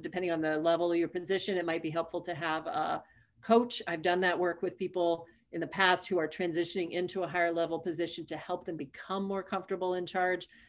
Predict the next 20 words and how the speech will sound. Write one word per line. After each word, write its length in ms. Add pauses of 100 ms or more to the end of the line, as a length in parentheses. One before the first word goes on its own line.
(120)
There 140
are 180
people 280
out 200
there 180
who 140
do 240
that, 400 (320)
um, 340
and 320 (720)
there's 220
ways 220
to 100
manage 360
that. 260
And 100
of 120
course, 260
being 240
transparent. 680